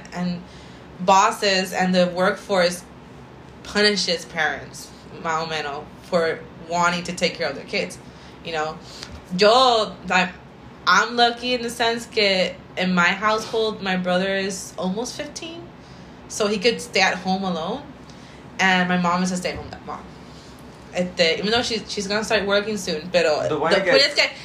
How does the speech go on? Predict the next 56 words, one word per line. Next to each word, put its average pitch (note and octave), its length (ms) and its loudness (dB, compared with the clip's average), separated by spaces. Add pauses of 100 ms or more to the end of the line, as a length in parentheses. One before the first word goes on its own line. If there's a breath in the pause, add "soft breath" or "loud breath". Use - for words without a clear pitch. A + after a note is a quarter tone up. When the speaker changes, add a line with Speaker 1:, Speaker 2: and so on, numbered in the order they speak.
(100)
Speaker 1:
she, - 120 -2
Speaker 2:
your - 120 0
Speaker 1:
the F3 60 6
point F3+ 160 6
Speaker 2:
brother E3+ 140 6
Speaker 1:
es F3+ 40 2
que F#3+ 100 4
Speaker 2:
will F3 80 0
be D#3+ 120 2
able D3 180 2
to, D3 320 -2
Speaker 1:
my A#3+ 160 4
Speaker 2:
to - 140 -4
Speaker 1:
brother A#3+ 220 4
Speaker 2:
be C4+ 40 4
Speaker 1:
will C4 120 2
Speaker 2:
okay. C4+ 160 0
Speaker 1:
be C4 80 2
able B3+ 200 0
to B3+ 140 -8
stay G#3+ 180 -2
at G#3+ 120 0
home, C#4 440 -8
and G3 240 0
my G3 80 -4
brother F#3+ 340 0
is G#3 140 -2
very G3+ 200 -2
lucky G3+ 360 -4
that F#3+ 220 0
my F#3 100 0
dad F3+ 200 0
is F3+ 120 0
working F#3 240 -6
from F3+ 160 -4
home, A#3 320 0
so G#3 120 -4
if F3+ 120 0
he F3+ 80 -2
ever F3+ 120 0
needed F3+ 220 -2
help, G3+ 280 0
he F#3+ 80 -10
can F#3 120 -8
just F3+ 160 -6
stay E3+ 100 0
at D#3 80 -4
my D#3 100 -6
dad's. G#3+ 500 2 (540 loud breath)
Este, F#3 260 -2 (380)
and F3 100 -4
my E3 80 0
dad D#3+ 380 2
could, E3+ 260 0
um, D3+ 240 -6 (240)
just D#3 220 -12